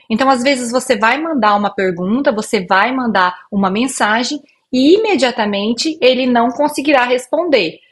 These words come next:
Mas dentro da possibilidade, se tiver uma secretária e assim que ele terminar os atendimentos, ele te dará uma resposta.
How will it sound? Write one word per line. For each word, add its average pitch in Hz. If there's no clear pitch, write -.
Mas 226
dentro 226
da 208
possibilidade, 226
se 220
tiver 202
uma 269
secretária 208
e 202
assim 240
que 339
ele 285
terminar 214
os 180
atendimentos, 185
ele 269
te 285
dará 294
uma 214
resposta. 214